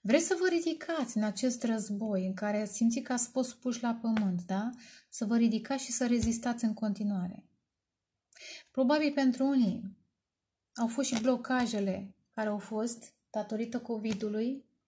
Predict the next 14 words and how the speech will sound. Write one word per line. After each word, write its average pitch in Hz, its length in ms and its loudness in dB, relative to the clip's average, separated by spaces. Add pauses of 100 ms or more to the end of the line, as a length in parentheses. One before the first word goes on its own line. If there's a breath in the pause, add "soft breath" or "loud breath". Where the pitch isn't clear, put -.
(320 loud breath)
și - 160 -4
v-au 233 200 4
dărâmat 277 500 6
și - 140 -4
profesional, 254 1000 2
da, 240 200 2
și 233 160 -2
profesional, 233 840 0
v-ați 196 280 -6
simțit 226 480 -2
ne-, 233 300 4
neîmplini-, 240 680 6
neîmpliniți, 233 840 2
terminați. 233 680 0